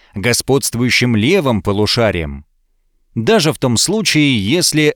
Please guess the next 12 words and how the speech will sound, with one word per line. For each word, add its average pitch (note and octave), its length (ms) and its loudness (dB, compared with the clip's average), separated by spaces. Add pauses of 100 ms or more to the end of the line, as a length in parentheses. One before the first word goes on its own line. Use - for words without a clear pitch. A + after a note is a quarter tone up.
оно G2 400 -2
возникло F#2+ 640 -4
в - 140 -20
правом. D2+ 760 -6 (840)
Это F#3 200 0
относится, F#3 580 0
например, B2 540 0 (200)
к - 80 -14
новым G#2+ 360 0
идеям A2+ 380 0
или A#2 120 0
музыке. B2 760 -2